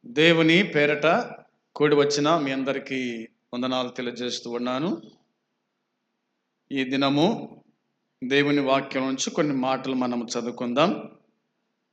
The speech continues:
అపోస్తుడైన పౌలు రోమీలకు రాసిన పత్రిక పదవ అధ్యాయము తొమ్మిదవ వచనం.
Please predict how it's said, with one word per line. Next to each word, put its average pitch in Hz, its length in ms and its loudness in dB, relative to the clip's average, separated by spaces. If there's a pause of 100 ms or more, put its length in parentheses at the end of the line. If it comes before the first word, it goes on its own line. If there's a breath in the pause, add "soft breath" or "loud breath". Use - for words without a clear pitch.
(440)
అపోస్తుడైన 180 580 6
పౌలు 160 540 2
రోమీలకు 147 540 2
రాసిన 131 300 -2
పత్రిక 123 800 -4 (1900)
పదవ 160 260 8
అధ్యాయము 143 960 2 (1800)
తొమ్మిదవ 135 580 2 (2000)
వచనం. 123 480 -4